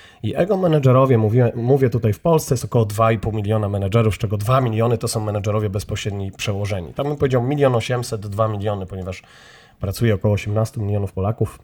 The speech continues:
Jak weźmiecie sobie mniej więcej dziesięć do, mm, dwunastu procent szefów przypadających na liczbę pracowników, no to wychodzi nam, ile ludzi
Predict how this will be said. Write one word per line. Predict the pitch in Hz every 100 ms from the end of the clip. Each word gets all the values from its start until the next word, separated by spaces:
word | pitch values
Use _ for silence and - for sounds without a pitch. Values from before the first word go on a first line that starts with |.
| _ _ _ _ _ _ _ _ 113
Jak | 107
weźmiecie | 95 101 113 95
sobie | - 92 90 - -
mniej | 107 113
więcej | 107 120 117 95
dziesięć | 87 110 98 92 - - - - _ _ _ -
do, | 95 92 92 - _ _
mm, | 90 87 73 - - 98
dwunastu | 92 104 113 - 104
procent | 104 - 92
szefów | - 101 - 85 -
przypadających | - - 92 95 98 - 95 98
na | 90
liczbę | 87 92 90 90
pracowników, | - 95 101 104 120 107 -
no | 92
to | 90
wychodzi | 87 87 92
nam, | 87 104
ile | 98 101
ludzi | 92 98 101